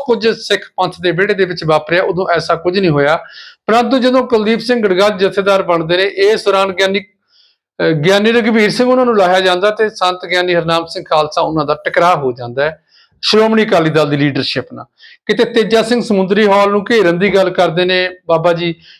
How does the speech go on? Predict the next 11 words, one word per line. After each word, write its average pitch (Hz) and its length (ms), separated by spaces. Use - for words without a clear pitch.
ਕਿਤੇ 202 200
ਸੰਤ 202 300
ਹਰਨਾਮ 190 260
ਸਿੰਘ 202 260
ਜੀ 196 260
ਅਨੰਦਪੁਰ 208 380
ਸਾਹਿਬ 196 280
ਵਿਖੇ 185 240
ਇਕੱਤਰਤਾ 208 580
ਬੁਲਾਉਂਦੇ 190 340
ਨੇ 190 120